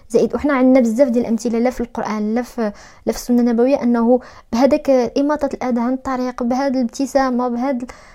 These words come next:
بهذا ال-، مساعده الغير، بهذا صله الرحم، بهذا، هي في امور بحال مثلًا الطلاق، انه الواحد ما تنساوش الفضل بينكم. كاينين بزاف ديال الحوايج اللي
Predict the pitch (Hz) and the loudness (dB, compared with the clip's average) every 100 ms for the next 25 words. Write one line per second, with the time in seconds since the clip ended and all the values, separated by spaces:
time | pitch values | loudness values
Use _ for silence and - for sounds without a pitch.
0 | - 233 262 269 262 262 254 247 247 247 | -8 -2 2 2 4 4 4 2 0 0
1 | 240 240 233 247 - 80 208 262 285 254 | 0 -2 -4 -6 -10 -8 -2 0 4 4
2 | 254 254 240 254 254 233 240 262 247 - | 2 0 2 4 4 2 0 0 -2 0
3 | 269 269 269 269 262 247 226 233 269 240 | 0 0 -4 -4 -2 -2 -2 -2 0 0
4 | 247 240 - - - - _ - 95 82 | 0 -2 -6 -20 -20 -20 _ -14 -12 -4
5 | 185 262 339 - 262 262 277 - - 277 | 2 4 4 2 4 6 4 2 -2 0
6 | 262 262 254 247 - 254 254 262 240 247 | 0 0 -2 -4 -4 -2 -2 -2 -4 -2
7 | 247 254 247 214 233 240 240 262 254 226 | -2 -2 -4 -4 -4 -2 -2 -2 -2 -4
8 | 247 233 220 240 240 214 - - - - | -2 -2 -2 -2 -4 -8 -12 -20 -8 0
9 | 302 277 240 233 269 262 233 247 - 339 | 2 2 4 4 4 2 0 -2 -2 -2
10 | 269 247 262 | 0 0 2